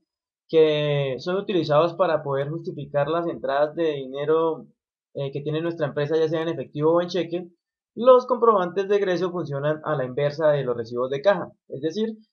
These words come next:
los utilizamos cuando, eh, hacemos erogaciones o salidas de dinero de nuestra empresa. Son documentos de carácter interno, es decir, que son elaborados por nuestra empresa. Eh,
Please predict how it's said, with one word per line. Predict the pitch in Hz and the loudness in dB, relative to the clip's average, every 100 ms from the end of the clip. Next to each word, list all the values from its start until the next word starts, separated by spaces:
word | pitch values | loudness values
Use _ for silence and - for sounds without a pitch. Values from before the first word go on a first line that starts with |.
| _ - | _ -6
los | 190 208 | -4 -4
utilizamos | 220 220 202 185 190 - | -4 0 0 0 -4 0
cuando, | 202 175 165 190 - _ - | 0 0 -2 -4 -8 _ -10
eh, | 143 139 135 131 127 123 - | -6 -4 -2 -4 -4 -8 -10
hacemos | 123 135 139 156 170 170 _ _ | -10 -8 -4 -2 -2 -8 _ _
erogaciones | - 143 131 131 185 170 175 - - | -4 -2 0 0 -2 -2 -4 -6 -4
o | 180 | -2
salidas | 196 196 202 170 170 170 147 | 2 2 2 0 0 -2 -2
de | 175 214 - _ _ _ | -2 -2 -10 _ _ _
dinero | - 196 190 170 202 196 | -6 -4 0 0 0 -4
de | 131 | -8
nuestra | 117 120 123 | -8 -8 -6
empresa. | 123 190 180 143 - _ _ - _ _ _ _ | -2 2 0 0 -12 _ _ -20 _ _ _ _
Son | 196 | 0
documentos | 220 233 180 - 185 | 0 2 0 -2 0
de | 202 | 0
carácter | 170 127 - 180 | 2 0 0 -2
interno, | 165 - 156 151 156 - _ _ _ | 0 2 2 2 -4 -8 _ _ _
es | - | -8
decir, | 160 180 175 | -4 -4 -2
que | 180 | -2
son | 185 | -2
elaborados | 190 175 139 131 156 156 - | 2 4 4 4 2 0 0
por | 160 139 | 0 0
nuestra | 131 131 120 | -8 -6 -8
empresa. | 117 180 180 139 78 - _ _ _ _ - | -4 0 0 -2 -8 -18 _ _ _ _ -8
Eh, | 131 135 131 127 123 117 | -6 -4 -2 0 -2 -4